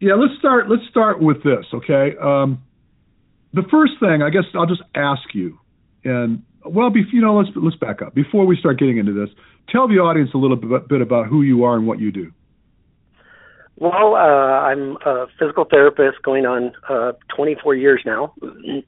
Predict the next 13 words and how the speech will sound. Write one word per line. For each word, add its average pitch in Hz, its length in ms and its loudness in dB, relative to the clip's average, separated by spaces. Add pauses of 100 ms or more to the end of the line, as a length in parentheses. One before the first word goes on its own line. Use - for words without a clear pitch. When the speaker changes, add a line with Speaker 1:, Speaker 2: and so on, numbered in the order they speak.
(200)
Speaker 2:
I've 131 180 -2
been 151 120 2
in 139 100 2
the 131 60 2
healthcare 135 440 2
field 123 260 2 (140)
for 127 200 2
a - 40 -2 (580)
bit 160 120 4
longer 135 300 4
than 120 180 0
that. 123 240 0 (280)
Uh, 123 220 -8